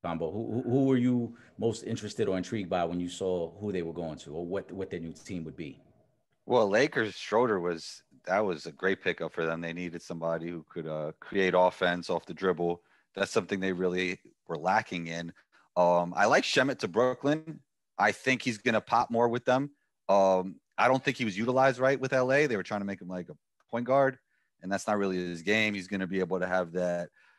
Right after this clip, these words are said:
Speaker 2: run off screens, run around, create chaos, make threes, play defense. I mean, his defense isn't great, isn't super great, but it's, you know, it's okay.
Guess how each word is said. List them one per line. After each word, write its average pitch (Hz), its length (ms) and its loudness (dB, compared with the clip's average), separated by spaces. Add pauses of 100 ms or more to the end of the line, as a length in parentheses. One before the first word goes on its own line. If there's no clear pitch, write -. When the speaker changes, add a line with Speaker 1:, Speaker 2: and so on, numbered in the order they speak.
(200)
Speaker 2:
run 104 180 0
off 95 240 0
screens, 101 520 -4
run 95 200 0
around, 95 640 2
create 101 280 -2
chaos, 98 680 2
make 98 300 -6
threes, 95 440 -4
play 95 220 0
defense. 92 640 -8
I 90 60 -12
mean, 90 180 -8
his 87 140 -12
defense 95 340 -8
isn't 87 300 -12 (340)
great, 104 300 2 (100)
isn't 90 260 -12
super 131 300 0
great, 113 300 2
but 101 180 2
it's, - 220 -12 (260)
you 151 140 -4
know, 120 180 4
it's 123 140 -6
okay. 107 420 4